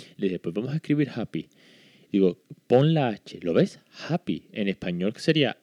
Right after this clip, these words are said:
happy". "Oh, esto es muy, esto es muy soso, esto no tiene gracia, en inglés sí y tal".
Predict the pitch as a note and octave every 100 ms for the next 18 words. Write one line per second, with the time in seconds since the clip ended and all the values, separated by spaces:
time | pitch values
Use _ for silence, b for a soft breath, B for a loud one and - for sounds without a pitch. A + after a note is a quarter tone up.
0 | - F3 - - _ _ A#2+ E3+ - -
1 | G2 A#2+ - - G#2+ A2 B2+ D3+ C#3 F#3+
2 | C3 - A#2 D3+ A2 D3+ F#3+ A2+ F#2+ F2
3 | E2+ F#2+ D3 D#3+ D3+ A#2+